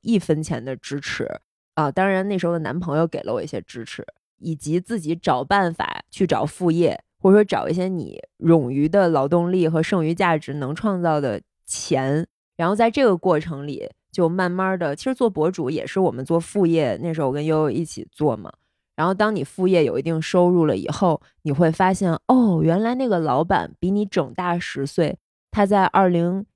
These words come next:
一三年跟你说的话，在你二零二三年，都不用到二零二，二零二零年的时候，你再回过头去看，他说那些东西都会成立。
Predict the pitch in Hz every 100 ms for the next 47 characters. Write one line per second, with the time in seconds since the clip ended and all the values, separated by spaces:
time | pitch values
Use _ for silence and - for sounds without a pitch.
0 | _ 202 214 - 208 214 185 120 107 156
1 | _ - 190 185 - 175 170 156 156 165
2 | 117 _ _ 196 180 156 185 175 180 202
3 | 175 196 190 185 107 92 - 151 165 262
4 | 269 165 147 139 135 127 196 190 208 _
5 | _ - 220 170 151 208 165 143 143 147
6 | 143 131 151 151 147 170 160 143 143 180
7 | 156 180 185 196 196 180 185 180 202 180
8 | 208 233 202 156 - 120 135 -